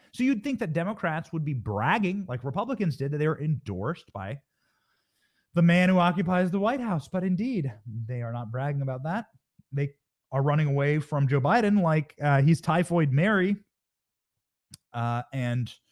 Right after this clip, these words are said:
rightfully so, <laughs> Joe Biden irritated at the cold reception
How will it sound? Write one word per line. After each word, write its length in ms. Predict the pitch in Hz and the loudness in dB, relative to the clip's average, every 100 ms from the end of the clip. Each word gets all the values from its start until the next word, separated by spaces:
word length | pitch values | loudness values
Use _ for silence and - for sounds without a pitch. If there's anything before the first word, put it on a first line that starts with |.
| _ _ _ - - | _ _ _ -16 -2
rightfully 400 | 123 127 117 113 | -2 -2 -4 -6
so, 560 | - - 226 180 113 - - 170 | -6 -2 2 2 0 -8 -4 -4
<laughs> 280 | - 143 - | -2 -6 -6
Joe 220 | 131 - | -10 -8
Biden 380 | 127 143 143 147 143 - _ - | -6 -4 -4 -4 -6 -18 _ -6
irritated 760 | 262 330 294 226 226 226 226 | -2 0 0 0 2 2 0
at 140 | 170 170 | -4 -6
the 60 | |
cold 380 | 208 - 190 196 | -6 -4 -2 0
reception 680 | 175 - 190 190 - 135 123 | -2 -2 -6 -8 -8 -6 -6